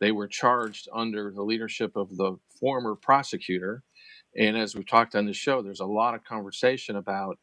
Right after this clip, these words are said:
are those appropriate charges or not. Uh, and, you know, it's hard, it's hard to find a middle ground on that issue. So at some point, our community is going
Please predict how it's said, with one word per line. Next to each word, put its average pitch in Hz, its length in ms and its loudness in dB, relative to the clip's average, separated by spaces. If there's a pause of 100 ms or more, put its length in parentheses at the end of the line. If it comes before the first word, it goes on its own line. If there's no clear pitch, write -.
(340)
are 101 100 -2
those 104 220 -2
appropriate 104 480 0
charges 98 560 -2
or 95 160 -2
not. 120 400 0 (360)
Uh, 98 220 2
and, 101 340 0
you 104 160 -2
know, 98 200 -4
it's 92 140 -8
hard, 139 800 0 (140)
it's 120 180 -8
hard 170 200 4
to 165 60 -4
find 165 220 -2
a 156 60 -2
middle 160 200 -2
ground 139 360 -2
on 107 140 -6
that 110 160 -2
issue. 117 360 -6 (120)
So 110 260 -2
at 107 100 -6
some 131 200 -4
point, 131 240 -2
our 107 100 -2
community 117 420 -4
is 98 240 -6
going 110 360 -2